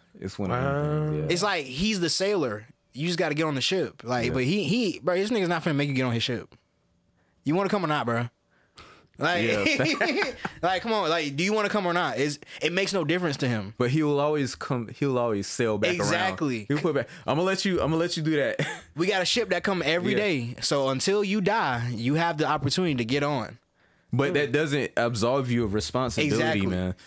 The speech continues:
Speaker 1: You still have to pay for whatever you was responsible for.
Speaker 3: Right.
Speaker 1: And yeah, I had to pay for what I was responsible for. I felt like,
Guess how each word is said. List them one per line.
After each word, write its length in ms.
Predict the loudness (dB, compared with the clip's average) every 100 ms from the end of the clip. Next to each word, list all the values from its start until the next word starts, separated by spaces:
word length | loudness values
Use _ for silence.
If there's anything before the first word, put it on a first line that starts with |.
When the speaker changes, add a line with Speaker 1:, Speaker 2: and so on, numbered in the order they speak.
| -4
Speaker 1:
You 100 | -2
still 260 | 0 0 2
have 180 | 0
to 100 | 0
pay 240 | -2 0 0
for 180 | 0 2
whatever 360 | 2 2 2
you 120 | 0 0
was 140 | -2
responsible 440 | -4 -2 -2 -2
for. 140 | -4 -2
Speaker 3:
Right. 280 | -2 -2 -6 -18 _ _
Speaker 1:
And 640 | -4 0 0 0 0 -2 -6 -12 _ -20 -10
yeah, 240 | -4 0 0
I 60 |
had 140 | 0 -2
to 80 |
pay 180 | -2 -2
for 160 | 0 0
what 160 | 0
I 80 | 0
was 200 | 0 -2
responsible 480 | -6 -8 -10 -8 -10
for. 180 | -6 -4
I 80 | -2
felt 240 | -2 0
like, 300 | 0 -2 -6